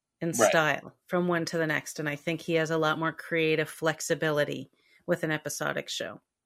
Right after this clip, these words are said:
Speaker 2: He gave us some insight into last week's episode. Remember, we were talking about the accent thing with, uh, the Q
Speaker 1: Delancey.
Speaker 2: Yeah, and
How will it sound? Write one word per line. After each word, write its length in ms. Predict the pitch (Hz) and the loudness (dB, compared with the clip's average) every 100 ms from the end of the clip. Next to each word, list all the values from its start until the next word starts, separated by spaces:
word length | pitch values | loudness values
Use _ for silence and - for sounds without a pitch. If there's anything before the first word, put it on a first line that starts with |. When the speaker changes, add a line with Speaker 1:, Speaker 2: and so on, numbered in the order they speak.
| - | -12
Speaker 2:
He 200 | - 139 | -4 2
gave 220 | 156 156 | 8 8
us 100 | 151 | 8
some 100 | 151 | 2
insight 380 | 143 143 151 135 | 0 4 8 8
into 200 | 131 107 | 6 4
last 320 | 110 147 143 | 6 6 6
week's 200 | 143 127 | 0 2
episode. 560 | 127 127 117 123 113 113 - - - | 4 4 2 6 6 6 -2 -20 -4
Remember, 260 | 127 131 127 | 0 2 2
we 80 | 123 | 2
were 140 | 120 | 2
talking 340 | - 113 113 107 | 4 4 4 2
about 240 | 101 98 | 2 2
the 140 | 107 | -2
accent 520 | 113 113 113 120 107 - | 4 4 4 2 2 2
thing 540 | 117 107 104 101 101 - | 2 4 2 -2 -8 -6
with, 300 | 95 - - - | -4 -4 -8 -10
uh, 300 | - 147 - - _ - | -8 -10 -12 -16 _ -12
the 80 | - | -10
Q 100 | - | -6
Speaker 1:
Delancey. 680 | 160 156 156 - 165 151 - - - | -2 0 0 -6 -12 -14 -18 -10 -2
Speaker 2:
Yeah, 360 | 107 - - - - | 0 0 -4 -8 0
and 440 | 117 107 104 101 | 4 6 4 -2